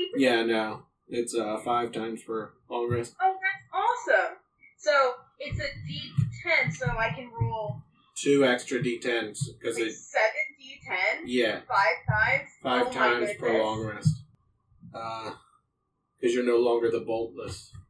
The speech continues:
Speaker 2: All right, I'm gonna put some thought into that title then.
Speaker 1: Uh, and Raksha, you notice that pendant that you wear around your neck from the, uh, the Tempest and the circus,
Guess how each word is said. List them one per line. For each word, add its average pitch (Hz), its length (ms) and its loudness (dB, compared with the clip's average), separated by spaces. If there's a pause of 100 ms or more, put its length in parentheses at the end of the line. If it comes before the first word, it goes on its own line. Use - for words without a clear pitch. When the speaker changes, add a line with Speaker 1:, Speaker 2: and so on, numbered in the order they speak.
(640)
Speaker 2:
All 208 140 4
right, 185 240 6
I'm 220 80 2
gonna 262 200 -2
put - 140 -4
some - 220 -10
thought 214 240 2
into 208 180 -10
that 190 220 0
title 175 320 0
then. - 1000 -10
Speaker 1:
Uh, 123 300 4
and 127 360 0
Raksha, 131 880 2 (1300)
you 147 180 0
notice 139 380 4
that 123 240 -4
pendant 135 480 0
that 160 120 -2
you 165 160 -2
wear 165 200 0
around 165 220 -2
your 165 260 -6 (240)
neck - 300 0 (1300)
from 127 280 -2
the, 120 240 4
uh, 113 340 -4 (840)
the - 100 -6
Tempest 151 640 -2
and 139 140 -8
the - 80 -4
circus, 139 680 -2